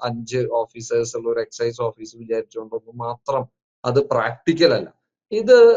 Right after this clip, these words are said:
ഏഹ്, പ്രാദേശിക തലത്തിൽ, ഏഹ്, യുവജനങ്ങളെ ഉൾപ്പെടുത്തിക്കൊണ്ട്, രാഷ്ട്രീയ പാർട്ടികളെ ഉൾപ്പെടുത്തിക്കൊണ്ട്, അവിടുത്തെ പോലീസ് സംവിധാനങ്ങള്, ജനങ്ങള് എല്ലാവരും ഒന്നിച്ചിറങ്ങിയാൽ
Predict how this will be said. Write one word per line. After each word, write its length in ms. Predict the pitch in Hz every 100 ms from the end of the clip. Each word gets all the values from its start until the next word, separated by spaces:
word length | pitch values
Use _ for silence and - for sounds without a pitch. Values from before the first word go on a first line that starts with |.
| -
ഏഹ്, 260 | 160 147 147
പ്രാദേശിക 840 | 135 127 123 127 139 131 143 131 147
തലത്തിൽ, 640 | 131 127 113 - 120 139 240 302
ഏഹ്, 200 | 120 117
യുവജനങ്ങളെ 840 | 113 117 117 120 127 127 123 120 120
ഉൾപ്പെടുത്തിക്കൊണ്ട്, 1040 | 117 113 107 113 110 - 113 110 110 107 131 135
രാഷ്ട്രീയ 420 | 117 113 - 123
പാർട്ടികളെ 480 | 123 120 - 107 113
ഉൾപ്പെടുത്തിക്കൊണ്ട്, 800 | 107 107 110 101 107 107 104 117 165
അവിടുത്തെ 520 | 143 123 120 - 123
പോലീസ് 580 | 113 117 113 113 110 -
സംവിധാനങ്ങള്, 1000 | 113 110 110 110 110 110 107 110 131 147
ജനങ്ങള് 480 | 117 110 120 120 120
എല്ലാവരും 540 | 131 165 208 214 214
ഒന്നിച്ചിറങ്ങിയാൽ 1200 | 175 170 202 220 - 226 196 156 156 160 165 175